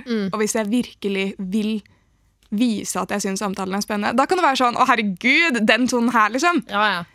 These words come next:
Speaker 2: Så du kan jobbe det fram, men det er jo litt fake.
Speaker 1: Ja, og det kan være litt sånn, hvis det ikke føles naturlig ut heller, eller det føles ut som at det er deg. Jeg tror det viktigste er at så lenge du er klar over hva dine intensjoner er,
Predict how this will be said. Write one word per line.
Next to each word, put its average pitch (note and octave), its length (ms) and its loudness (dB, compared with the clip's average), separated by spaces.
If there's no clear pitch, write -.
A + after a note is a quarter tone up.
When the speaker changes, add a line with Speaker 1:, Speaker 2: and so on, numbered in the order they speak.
Speaker 2:
Så C4+ 160 -4
du D4+ 80 2
kan D#4 180 4
jobbe C#4 400 -2
det A3 100 -2
fram, A#3 280 0
men A#3+ 100 -2
det - 60 4
er G#3+ 100 2
jo B3+ 140 0
litt - 360 -14
fake. - 840 -6
Speaker 1:
Ja, D4 260 4
og C#4+ 60 0
det C#4+ 80 2
kan D4+ 140 0
være C4+ 160 2
litt C4 240 -6
sånn, C4+ 260 2
hvis B3+ 160 2
det D4 100 0
ikke A#3+ 140 -2
føles F#3 400 0
naturlig F3 640 0
ut F3 140 -4
heller, E3 180 0
eller F#3+ 160 0
det F#3+ 60 -6
føles F3+ 240 0
ut E3 80 -2
som F3+ 100 0
at F3 120 -8
det F3+ 80 2
er F3 180 -2
deg. F#3+ 380 0
Jeg E4 280 4
tror G4 160 2
det G#4 120 0
viktigste - 500 0
er A#3+ 180 2
at D4+ 140 -2
så E4+ 80 2
lenge D#4 240 2
du A#3 480 2
er D4+ 280 0
klar F3 420 2
over A#3+ 260 2
hva B3+ 160 4
dine A#3 440 2
intensjoner A3 680 0
er, C4+ 300 4